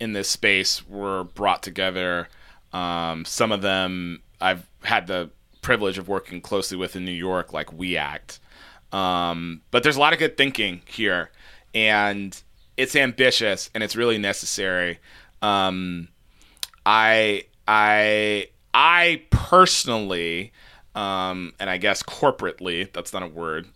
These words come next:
but as, uh, in, in my role as a C E O, um, we've been pushing for community ownership policies, which if we can find ways for low-income communities to own or cooperatively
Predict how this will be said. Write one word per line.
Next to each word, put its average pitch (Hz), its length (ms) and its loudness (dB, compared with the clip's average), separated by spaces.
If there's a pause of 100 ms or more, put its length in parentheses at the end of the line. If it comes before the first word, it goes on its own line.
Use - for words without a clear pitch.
but 101 200 -4
as, 107 320 2 (240)
uh, 104 180 0 (100)
in, 110 160 -6
in 110 160 -8
my 104 140 0
role 113 360 2
as 101 120 0
a 95 60 -8
C 107 440 -4
E 110 80 4
O, 87 360 0 (360)
um, 95 440 -2
we've 123 340 -2
been 104 160 -6
pushing 101 520 -2
for 98 440 -6
community 98 640 -6
ownership 104 580 -4
policies, 82 1000 -4 (640)
which - 720 -4
if 117 140 -8
we 160 80 0
can 151 160 -2
find 117 480 2
ways 107 260 2
for 107 140 -8
low-income 98 720 -6
communities 95 640 -8
to 90 360 -10 (100)
own 117 500 0
or 87 280 -6
cooperatively 92 1200 -2